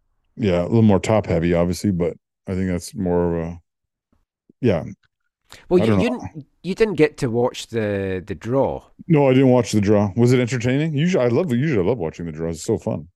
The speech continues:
Speaker 2: <sighs> I, I
Speaker 1: Where did, where did you
Speaker 2: tried
Speaker 1: watch it? Was it on T S N or was it
Speaker 2: Yeah, it was
Speaker 1: on
Speaker 2: on T S N.
Speaker 1: Yeah,
Speaker 2: Yeah.
Speaker 1: T S N, nice.
Speaker 2: It tried to capture the, the essence and the history
Speaker 1: Oh.
Speaker 2: and the culture of Germany. Well,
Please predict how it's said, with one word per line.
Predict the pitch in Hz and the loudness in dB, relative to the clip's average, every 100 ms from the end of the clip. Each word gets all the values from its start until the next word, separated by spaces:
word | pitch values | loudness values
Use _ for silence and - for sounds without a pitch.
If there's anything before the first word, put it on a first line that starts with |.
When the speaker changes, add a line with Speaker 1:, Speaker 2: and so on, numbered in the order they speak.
| _ | _
Speaker 2:
<sighs> | _ _ - 151 | _ _ -20 -14
I, | 147 147 143 - 101 101 - | -12 -12 -16 -20 -20 -20 -18
I | - _ _ | -18 _ _
Speaker 1:
Where | - | -2
did, | 202 | 2
where | 190 233 | 4 4
did | 180 | 4
you | 196 | 2
Speaker 2:
tried | 160 | 0
Speaker 1:
watch | 190 | -2
it? | 107 | -2
Was | 107 139 | 0 0
it | 147 | -2
on | |
T | 131 160 | -2 -4
S | 147 | -4
N | 165 | -4
or | 151 | -2
was | 135 | 0
it | 139 | 2
Speaker 2:
Yeah, | |
it | 262 | 2
was | - | 0
Speaker 1:
on | 220 | -4
Speaker 2:
on | |
T | - 170 | -4 -6
S | - | -4
N. | 165 202 117 | -6 -6 -4
Speaker 1:
Yeah, | |
Speaker 2:
Yeah. | 104 104 | -4 -4
Speaker 1:
T | 110 | -8
S | - | -8
N, | 98 | -10
nice. | 92 90 - | -10 -10 -4
Speaker 2:
It | 180 | -4
tried | - 196 233 247 | -2 -2 -2 -2
to | 247 | -8
capture | - 190 - - 175 165 160 | -4 -6 -6 -6 -2 -2 -2
the, | 135 135 131 | 0 -2 -2
the | 110 - | -6 -8
essence | 131 131 - 135 131 - | -6 -6 -4 -6 -6 -10
and | 113 | -8
the | |
history | 101 120 - - 113 | -8 -10 -10 -6 -4
Speaker 1:
Oh. | |
Speaker 2:
and | 110 | -4
the | 107 | -8
culture | - 120 117 120 | -6 -6 -6 -10
of | 98 82 | -10 -8
Germany. | - 131 135 101 78 71 - | -4 -2 -2 -4 -8 -12 -8
Well, | 135 120 82 | -4 -2 -4